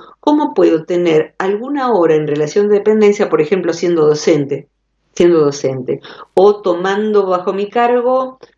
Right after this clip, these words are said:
no sé, la administración de un corso-, consorcio como abogada, de una comunidad, de un edificio, como se dice en otros lugares. O sea, pero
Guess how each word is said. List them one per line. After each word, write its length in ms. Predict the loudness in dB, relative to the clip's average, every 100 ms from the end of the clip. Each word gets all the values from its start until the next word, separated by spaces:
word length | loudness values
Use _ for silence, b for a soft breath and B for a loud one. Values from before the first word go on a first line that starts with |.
| -6
no 160 | -2 0
sé, 280 | 0 -4 -2
la 100 | -2
administración 560 | -2 -2 -4 -4 -2 -2
de 60 |
un 100 | -2
corso-, 420 | -2 -2 -2 -4
consorcio 580 | -2 -4 -2 -2 0 0
como 200 | 0 0
abogada, 680 | 2 2 2 0 0 -4 -8 _ _ -2
de 100 | 0
una 180 | 0
comunidad, 460 | 0 -2 0 0 0
de 60 | 0
un 100 | 0
edificio, 500 | 0 -2 -6 -8 -12 _
como 140 | -4
se 80 | 0
dice 180 | 0 0
en 100 | 0
otros 200 | 0 0
lugares. 560 | 2 2 2 -2 -6 _ B B B B
O 80 | 0
sea, 360 | 2 0 0 0
pero 560 | 2 4 4 2 -6